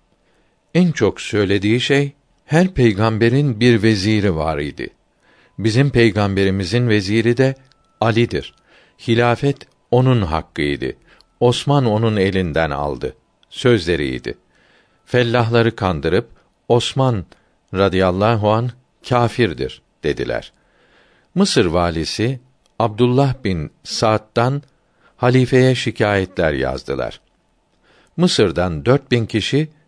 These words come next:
Medine'ye geldi. Halifenin beğenmedikleri hareketlerini kendisine bildirdiler. Halife her suale cevap verip ayet-i kerime ve hadis-i şerifler ile haklı olduğunu ispat etti.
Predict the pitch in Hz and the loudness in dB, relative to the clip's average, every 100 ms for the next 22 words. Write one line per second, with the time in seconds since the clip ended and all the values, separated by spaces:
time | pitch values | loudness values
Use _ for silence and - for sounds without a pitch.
0 | _ 104 113 101 107 76 67 65 62 62 | _ -2 0 2 -2 -2 -6 -6 -4 -6
1 | 58 57 _ _ _ _ _ _ _ _ | -6 -12 _ _ _ _ _ _ _ _
2 | - 120 135 135 139 143 123 95 117 135 | -2 0 2 2 0 0 0 2 2 2
3 | 113 87 85 87 85 80 95 92 101 - | 0 -4 -4 -2 0 0 -2 0 -2 0
4 | 110 113 120 120 110 98 - 95 90 78 | -2 -2 -4 -4 -2 -2 -2 -2 -2 -4
5 | 69 67 60 62 58 - _ _ _ _ | -6 -6 -8 -6 -8 -8 _ _ _ _
6 | _ _ _ _ 123 131 147 - 170 180 | _ _ _ _ -2 0 0 0 -2 -4
7 | _ _ _ _ - 185 180 - 92 85 | _ _ _ _ 0 0 0 0 2 2
8 | 76 78 80 101 117 - 113 123 127 _ | 0 -2 -2 0 0 2 2 2 0 _
9 | _ _ _ _ - 101 107 127 143 110 | _ _ _ _ -4 0 2 2 2 -2
10 | - 82 73 67 78 117 - _ _ - | 0 -2 -2 -4 -4 -6 -10 _ _ -4
11 | 98 87 80 117 127 107 - 92 90 113 | -2 -2 0 -2 0 -2 -2 -2 -2 -2
12 | 120 123 123 131 - _ _ - 107 - | 0 0 0 -2 -4 _ _ -4 -4 -2
13 | 156 160 110 104 110 113 101 - - 80 | 0 0 0 0 0 0 -2 -4 -4 -4
14 | - 73 _ 67 | -4 -8 _ -8